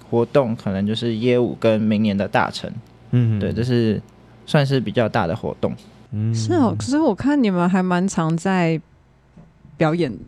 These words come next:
Speaker 3: 小惩罚、微-，微型惩罚。
Speaker 1: 哦，对，还有小惩罚，但小惩罚比较偏大一。我，呃，比较大活动可能会是大一、大二一起办、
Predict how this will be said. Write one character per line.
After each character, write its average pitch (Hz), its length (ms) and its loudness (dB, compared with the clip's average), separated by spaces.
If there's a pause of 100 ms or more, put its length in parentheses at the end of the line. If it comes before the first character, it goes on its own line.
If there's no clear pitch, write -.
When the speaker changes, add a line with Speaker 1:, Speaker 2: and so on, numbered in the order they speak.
(280)
Speaker 3:
小 147 220 -4
惩 151 180 -8
罚、 165 200 -10 (160)
微-， 170 280 0
微 170 180 2
型 165 240 -6
惩 123 100 2
罚。 113 80 4
Speaker 1:
哦， - 20 -2
对， 156 160 4
还 170 160 2
有 165 140 4
小 127 200 0
惩 110 240 0
罚， 104 320 -2
但 135 380 0
小 - 180 -2
惩 123 200 0
罚 143 300 2 (800)
比 123 120 -2
较 165 160 4
偏 135 340 2
大 131 240 4
一。 107 260 -2
我， 110 120 -2 (160)
呃， 117 400 0 (260)
比 156 80 0
较 165 100 6
大 180 240 2
活 123 200 2
动 123 200 0
可 113 120 -2
能 104 120 0
会 107 140 -2
是 110 280 -2
大 104 220 0
一、 104 80 -2
大 95 260 -2
二 95 140 0
一 87 60 -4
起 - 320 -14
办、 - 160 -6